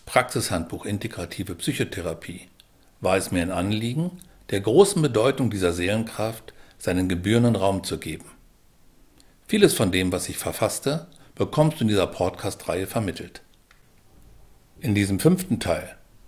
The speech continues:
geht es um die Emotionen Ärger, Zorn, Wut, die situationsgerecht erlebt und ausgedrückt eine ausgesprochen wichtige und nützliche Reaktion ist, jedoch oftmals völlig zu Unrecht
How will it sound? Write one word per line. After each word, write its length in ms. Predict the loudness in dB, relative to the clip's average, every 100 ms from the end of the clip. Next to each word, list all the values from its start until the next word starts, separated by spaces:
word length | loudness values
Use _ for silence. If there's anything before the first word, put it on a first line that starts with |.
| -8
geht 220 | 2 2 2
es 160 | 0
um 100 | 0
die 80 | 0
Emotionen 720 | 0 -2 -2 0 2 4 2 -4 -20 _ _ -4
Ärger, 540 | 2 2 2 0 -2 -10 -14
Zorn, 500 | -4 2 2 2 -2 -8 _ _ -16 -2
Wut, 440 | 0 0 -4 -20 _ _ _ _ _ _ _ _ -10
die 80 | -4
situationsgerecht 960 | -2 -2 0 2 0 2 0 0 0
erlebt 440 | 0 2 0 0 -6
und 120 | 0
ausgedrückt 800 | 2 2 0 -2 -2 -6 -8 -20 _ _ _ -16
eine 340 | -14 -14 -2
ausgesprochen 720 | 0 0 0 -4 -4 -4 -2 -2
wichtige 400 | -2 -4 -4 -4
und 180 | -2
nützliche 440 | -2 -2 -4 -4 -2
Reaktion 500 | -4 -4 -4 -4 -4
ist, 240 | -10 -16 _ _ _ _ _ -20 _ -6
jedoch 340 | -4 -4 0
oftmals 760 | 0 0 0 2 2 -2 -12 -18 -20 -20
völlig 380 | -6 -2 0 0
zu 120 | -2
Unrecht 560 | 0 0 0 -4 -8